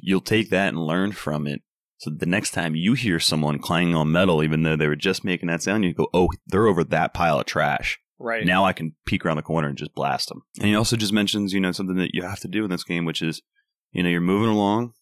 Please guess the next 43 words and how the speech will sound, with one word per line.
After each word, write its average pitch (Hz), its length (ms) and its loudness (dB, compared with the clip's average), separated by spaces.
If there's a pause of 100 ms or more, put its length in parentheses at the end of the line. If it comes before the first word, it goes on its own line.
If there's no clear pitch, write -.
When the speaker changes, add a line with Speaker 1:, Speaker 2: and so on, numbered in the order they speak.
(140)
Speaker 1:
and 80 360 -2
you 76 80 -8
should 98 140 -6
be 107 80 0
walking 104 460 0
more 107 160 2
than 107 100 2
you 98 100 0
run 85 220 0
a 95 80 -2
lot 104 120 -2
of 110 60 -8
times, 117 420 -8
but - 180 -4
also 104 260 0
just 92 200 -4
stop - 320 -6 (240)
and 71 160 -10
listen - 360 -6 (180)
before - 240 -4
you 85 120 0
enter 80 160 -4
a 85 40 -8
building 78 300 -4
or - 80 -12
something. - 380 -14 (440)
Just - 160 -6
see 107 140 2
if 123 80 2
you 135 80 2
can 120 100 0
pick 107 220 -4
up 95 100 -4
that 82 120 -2
little 80 180 -2
sound 82 400 -4
cue - 340 -14 (460)
that 69 60 -6
you 85 180 -4
wouldn't 87 320 0
get 87 180 0
if 78 140 -10
you're - 80 -12